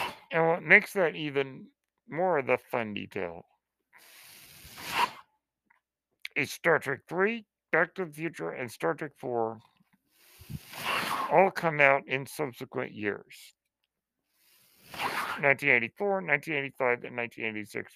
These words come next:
respectively. So just a little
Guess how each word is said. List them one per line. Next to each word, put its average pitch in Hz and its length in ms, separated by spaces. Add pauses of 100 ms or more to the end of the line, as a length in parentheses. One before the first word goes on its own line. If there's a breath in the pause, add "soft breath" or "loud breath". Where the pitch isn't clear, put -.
(120)
respectively. - 720 (4000 loud breath)
So 175 200
just 156 260
a 185 80
little 233 640